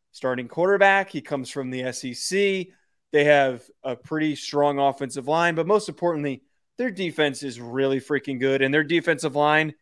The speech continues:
has a bunch of N F L defensive linemen on that defensive line.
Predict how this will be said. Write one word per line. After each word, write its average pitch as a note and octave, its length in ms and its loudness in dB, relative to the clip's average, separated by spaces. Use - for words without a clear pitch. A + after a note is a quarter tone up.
has D3 160 2
a D3 200 4
bunch D#3 360 4
of D3+ 260 0
N D3 160 4
F D3 180 2
L C#3+ 160 6
defensive C3+ 580 -4
linemen B2+ 520 -2
on C#3 280 4
that C3 200 0
defensive B2 480 -8
line. G2 200 -12